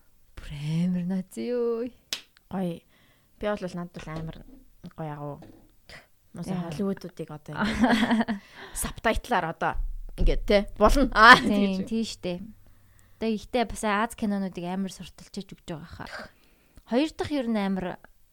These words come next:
Speaker 1: а, баруунд гарсан кино боллоо. Тэ, нэг Old Boy ч нь бол хүмүүс амар мэднэ штэ.
Speaker 2: Тийм.
Speaker 1: Солонгос.
Speaker 2: Тэр бас нэлээд гарлуу.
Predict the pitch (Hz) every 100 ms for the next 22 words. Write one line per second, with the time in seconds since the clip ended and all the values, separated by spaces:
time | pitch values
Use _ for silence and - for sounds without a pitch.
0 | _ _ _ _ _ - 180 175 180 190
1 | 190 - 185 170 170 170 - 175 - 180
2 | 170 202 - - 185 170 160 165 165 -
3 | - _ - _ - _ - 165 - 156
4 | 151 - - - - 196 214 - 202 196
5 | 196 _ _ _ - 160 160 170 - 214
6 | - _ _ - - - _ - _ _
7 | - 339 269 247 233 254 185 180 - 165